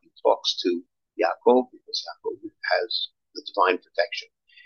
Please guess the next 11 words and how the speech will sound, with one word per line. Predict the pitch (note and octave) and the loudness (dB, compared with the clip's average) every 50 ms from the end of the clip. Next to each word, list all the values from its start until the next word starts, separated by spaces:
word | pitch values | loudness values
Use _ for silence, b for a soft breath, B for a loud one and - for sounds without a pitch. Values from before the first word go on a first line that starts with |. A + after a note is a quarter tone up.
| b b - | b b 6
And | G#2+ A2 | 6 6
then | G2+ - | 6 6
finally, | - A2+ A#2 A#2+ A#2+ A2 G#2 F2+ | 4 6 8 8 8 6 6 6
there | F#2 G#2 C3 | 8 8 8
is | D#3 C#3+ | 8 8
a | D3+ - | 6 2
confrontation | - B2 A#2 G#2+ - A2+ G#2+ - A#2 A2 G#2+ G#2 - G#2+ F#2+ G2 | 2 2 0 0 2 -2 -2 4 4 4 4 4 -2 -6 -6 -8
between | F#2+ - - - G#2 G2+ G2+ | -8 -10 -4 -4 -2 0 2
Yaakov | F#2+ F2+ F#2 - - G#2 - | 0 0 0 0 -4 -4 -4
and | - - - - _ - | -4 -20 -20 -12 _ 2
Lavan. | C3+ D#3+ F3+ F#3+ F#3+ G3 | 4 4 4 2 -2 -6